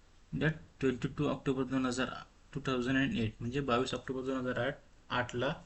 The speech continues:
आपल्या इस्रोने, इंडियन स्पेस रिसर्च ऑर्गनायझेशनने चंद्रयान एक लॉन्च केलं. कशावरती? मूनवरती किंवा चंद्रावरती. लक्षात ठेवा, बावीस ऑक्टोबर दोन हजार आठ, इस्रोने, इंडियन स्पेस रिसर्च ऑर्गनायझेशनने चंद्रयान एक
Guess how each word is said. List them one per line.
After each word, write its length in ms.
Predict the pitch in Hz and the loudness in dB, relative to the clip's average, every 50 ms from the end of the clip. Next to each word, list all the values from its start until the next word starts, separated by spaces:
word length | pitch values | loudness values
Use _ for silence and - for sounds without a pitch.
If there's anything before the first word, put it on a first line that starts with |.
| - - - - - - - - - | -18 -20 -20 -20 -20 -20 -20 -14 -10
आपल्या 280 | - 104 - 135 139 - | -10 -8 -4 -2 -2 0
इस्रोने, 680 | - 151 - - - - 143 135 123 113 107 107 107 - | 0 0 0 0 4 6 6 6 6 4 2 0 0 0
इंडियन 320 | 135 135 139 135 151 160 | 2 2 4 6 6 6
स्पेस 360 | 156 - - - 139 135 - | 4 4 4 4 4 4 4
रिसर्च 560 | 139 135 120 - 135 143 - - - - - - | 2 0 2 2 0 0 0 -4 -6 -8 -6 -4
ऑर्गनायझेशनने 880 | 127 127 123 123 131 127 127 131 123 120 - 131 123 123 123 131 160 175 170 - - - - - - - - - - - - - - - | -2 -2 -2 0 0 0 2 2 0 -2 -2 -2 0 0 2 0 0 -2 -4 -10 -16 -20 -20 -20 -20 -20 -20 -18 -18 -18 -20 -20 -14 -2
चंद्रयान 680 | - - 156 156 160 156 147 151 147 147 143 143 147 143 143 - | 2 4 4 6 6 6 6 6 6 6 6 6 4 4 0 0
एक 220 | 127 135 131 - - 127 | 0 0 0 0 -2 -2
लॉन्च 440 | 135 131 131 135 143 139 - - - | 0 2 4 2 2 2 0 -2 -2
केलं. 320 | - 139 123 113 110 107 110 - - - - - - - | 0 0 0 0 -2 -4 -4 -8 -14 -20 -20 -20 -8 -8
कशावरती? 680 | 135 135 - - 135 135 135 135 - 160 170 208 202 - - - - - - - - - - - - | -4 -2 0 2 2 2 2 0 0 -2 -2 -2 -2 -6 -12 -18 -20 -20 -20 -20 -20 -20 -12 -6 -2
मूनवरती 600 | 135 131 131 131 123 120 117 113 - 147 165 202 202 - - - - - - | 0 2 2 2 4 2 2 0 0 -2 -4 -4 -4 -8 -14 -20 -20 -10 -6
किंवा 140 | 127 139 165 | -4 -4 -2
चंद्रावरती. 800 | - 151 139 131 120 117 113 110 104 101 - - 107 107 - - - | -2 0 0 2 4 4 4 2 2 -2 -4 -6 -6 -8 -8 -8 -8
लक्षात 260 | 120 120 113 - 123 | -6 -6 -6 -6 -8
ठेवा, 200 | 113 - 107 104 | -4 -2 -2 -2
बावीस 320 | 104 104 113 123 127 - 123 | 0 0 0 0 0 0 -2
ऑक्टोबर 320 | 117 117 - 135 127 135 | -4 -4 -4 -4 -4 -2
दोन 200 | 127 127 127 127 | -4 -2 -2 -2
हजार 200 | 123 113 117 113 | 0 -2 -2 0
आठ, 280 | 113 113 135 - - - - - - - - - - - - | 0 0 0 -2 -4 -10 -18 -20 -20 -20 -20 -20 -20 -10 -6
इस्रोने, 440 | 143 - - - 131 127 123 123 123 | -4 -2 0 0 0 0 0 0 0
इंडियन 300 | 123 131 135 131 139 135 | 0 0 4 6 6 6
स्पेस 280 | 135 - 135 131 - | 6 4 2 2 2
रिसर्च 220 | 131 127 123 123 120 | 0 -4 -4 0 2
ऑर्गनायझेशनने 720 | 123 120 120 120 120 123 123 123 117 - 120 120 120 123 | 2 4 4 2 2 2 2 0 0 0 0 0 0 0
चंद्रयान 480 | 123 - 131 131 131 131 127 131 131 135 | 0 -2 0 0 2 4 4 4 4 4
एक 300 | 131 131 143 143 - | 4 4 4 4 2